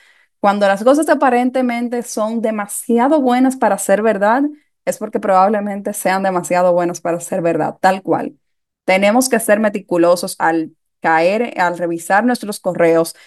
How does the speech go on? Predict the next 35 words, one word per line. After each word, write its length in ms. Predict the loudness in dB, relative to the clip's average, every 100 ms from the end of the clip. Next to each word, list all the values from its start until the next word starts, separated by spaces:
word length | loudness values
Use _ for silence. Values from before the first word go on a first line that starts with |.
| _
al 140 | -2 -2
revisar 460 | -2 -2 0 2
las 160 | 2 2
propuestas 560 | -2 0 0 0 -2
de 100 | -2
una 120 | -4 -4
inversión, 640 | -6 -6 -6 -4 -2 0
de 100 | 2
una 280 | 4 2 0
compra, 500 | 0 0 0 -4 -6 _ _ -8
porque 280 | -4 -2
puede 420 | 0 4 4 4 2
que 100 | -2
sea 320 | 0 2 2
algo 220 | 2 -2
que 160 | -2 0
lleve 240 | 2 0
peligro 460 | 0 -2 0 0 -4
detrás. 540 | -4 -8 -8 -10 -16 _
Otros 320 | 2 6 4
consejos 720 | 4 2 2 0 0 -4 -6 _ -8
a 120 | -2
tomar 280 | 2 2 2
en 100 | 0
consideración, 880 | 0 2 2 4 2 0 -2 -2 -2
según 320 | -2 2 4
la 240 | 4 4
aba, 240 | 2 -4 -8 _ _ _
es 200 | -4 -2
priorizar 680 | 4 4 4 0 2 4 2
los 220 | -2 -4
medios 480 | -4 -4 0 -2 0
de 120 | -4
pago 400 | 0 0 0 -4
seguros. 760 | -6 -6 -4 -6 -6 -10 -18